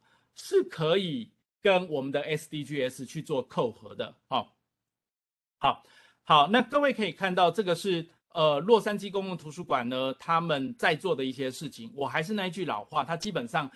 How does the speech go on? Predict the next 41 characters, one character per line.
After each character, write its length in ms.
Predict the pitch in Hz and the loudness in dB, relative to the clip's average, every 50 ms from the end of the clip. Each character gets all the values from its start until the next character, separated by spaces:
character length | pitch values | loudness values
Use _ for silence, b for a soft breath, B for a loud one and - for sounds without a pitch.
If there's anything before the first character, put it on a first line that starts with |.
| B B B _ | B B B _
不 180 | - 147 147 170 | -6 -4 -4 -4
是 180 | 165 - 202 180 | -2 -2 -2 -2
为 200 | 170 190 196 175 | 0 2 2 4
了 140 | 151 143 135 - | 2 2 -2 -4
S 260 | - 170 151 - - - | -4 -4 -6 -6 -8 -12
D 180 | _ 151 151 139 | _ -10 -10 -10
G， 200 | - - 143 135 | -8 -8 -8 -6
不 120 | 117 - | -2 -2
是， 120 | 175 151 B B B B B | -2 -2 B B B B B
就 120 | - - 226 | 4 4 4
是 60 | 214 | 6
当 200 | - 247 240 247 | 6 4 2 2
初 120 | 240 247 | 2 0
他 140 | 233 214 233 | 0 0 0
们 80 | 220 202 | 2 2
在 100 | 208 185 | 0 -2
推 260 | 185 - - 180 175 | -2 -4 -6 -6 -2
的 120 | 160 156 139 | 0 0 0
时 180 | - - 139 | -2 -6 -10
候 200 | 131 - 175 151 | -2 -2 0 0
呢， 120 | 143 131 123 | 0 -2 -6
不 220 | - - 247 233 | -4 -2 -2 0
一 100 | 202 175 | 0 -2
定 200 | 151 190 180 165 | -4 -6 -8 -8
会 200 | 156 - 175 156 | -2 0 0 0
把 300 | 139 - _ - 123 117 | 0 -2 _ -2 -2 -2
S 260 | 117 - 165 151 - - | -2 -4 -6 -8 -6 -8
D 140 | - 165 | -8 -8
G 160 | 147 - 160 139 | -6 -8 -8 -6
的， 160 | - 135 120 - _ _ _ _ _ - | -6 -6 -6 -8 _ _ _ _ _ -4
诶， 200 | 170 156 160 160 _ _ | -4 -4 -4 -6 _ _
的 120 | - 156 143 | -6 -4 -4
这 180 | - - 185 | -4 -6 -6
件 220 | 170 160 - 180 165 | -4 -4 -2 -4 -4
事 160 | 160 - 185 | -4 -6 -8
情 200 | - - 120 123 | -8 -6 -6 -4
呢， 240 | 131 131 127 127 127 b b b b b b _ | -2 -2 -4 -4 -6 b b b b b b _
诶， 420 | 151 143 139 131 131 127 123 123 | -2 0 0 2 4 2 2 2
就， 360 | 120 - 196 180 170 160 156 151 | 2 2 4 4 6 6 4 4
就， 400 | - - 185 165 151 147 151 156 | 2 2 4 4 6 4 2 0
就， 440 | - - 196 170 165 156 151 139 b | -4 -2 2 6 6 6 6 4 b